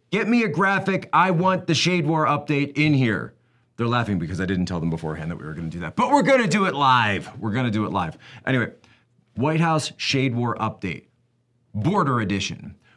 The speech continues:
We've got news now from A P saying that the Biden administration is not processing all of these illegal Haitian migrants and sending them all back home. No, no, no. We've got news coming out from U S officials that are their sources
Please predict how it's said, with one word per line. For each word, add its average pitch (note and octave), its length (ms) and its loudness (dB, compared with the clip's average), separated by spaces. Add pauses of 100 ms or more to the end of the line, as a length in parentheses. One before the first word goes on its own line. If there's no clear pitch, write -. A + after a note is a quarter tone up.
(100)
We've D3+ 240 2
got D#3+ 240 0
news B2+ 340 4
now F#2+ 220 -2
from G#2+ 260 -4
A C3+ 180 0
P A2 400 -4 (200)
saying A2 540 -2 (160)
that A#2 120 -4
the A#2 60 -2
Biden D#3+ 360 0
administration A2+ 840 0 (180)
is D#3 140 0
not F#3 220 0
processing C3+ 920 0
all B2+ 420 -2
of G2 120 -6
these A2 260 -2
illegal A#2 440 -2
Haitian G#2+ 360 -2
migrants F#2+ 540 -2 (180)
and A2 160 -2
sending A#2+ 220 0
them G2+ 140 2
all G2+ 140 0
back F#2+ 200 -4
home. G#2 220 0
No, F#2 80 0
no, E2+ 140 -4
no. A2+ 420 -2 (260)
We've D#3 200 0
got D#3 200 -2
news B2+ 220 0
coming A2 240 -2
out G#2 160 -4
from E2+ 160 -6
U C#3 160 2
S F#3 120 -4
officials G#2+ 580 -4
that F#2+ 140 -4
are F#2 60 -6
their A2+ 200 -4
sources G2+ 500 -4